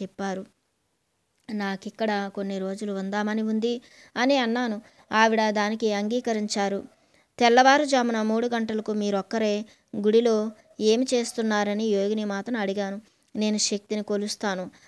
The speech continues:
అర్ధరాత్రి నుండి మూడు గంటల వరకు ఎవ్వరికీ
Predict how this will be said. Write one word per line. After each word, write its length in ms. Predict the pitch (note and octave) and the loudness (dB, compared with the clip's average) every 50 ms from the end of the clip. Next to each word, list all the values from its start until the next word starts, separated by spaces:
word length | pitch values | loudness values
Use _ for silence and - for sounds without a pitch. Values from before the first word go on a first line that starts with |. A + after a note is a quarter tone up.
| _ _ - | _ _ 2
అర్ధరాత్రి 640 | G#3+ G#3+ G3+ G#3 B3+ B3+ B3 B3+ B3 C4 C4 C4 | 4 4 4 4 6 6 6 6 4 2 2 2
నుండి 240 | B3+ A#3+ A3+ A3 G#3+ | 2 0 0 0 0
మూడు 240 | G#3+ G#3 G#3 G3+ G3+ | 0 0 0 -2 -2
గంటల 340 | G3 G3 G3+ G#3 A#3 A#3+ | -2 -4 -4 -4 -4 -4
వరకు 360 | A3+ G#3+ G3+ G3+ - G3+ G3 F#3+ | -2 -2 -4 -4 -4 -4 -4 -2
ఎవ్వరికీ 640 | F#3+ F#3+ F#3 G3 G3+ G#3+ G3+ - G3 G3 G3 G#3+ | -2 -2 -4 -4 -6 -6 -4 -4 -4 -4 -6 -8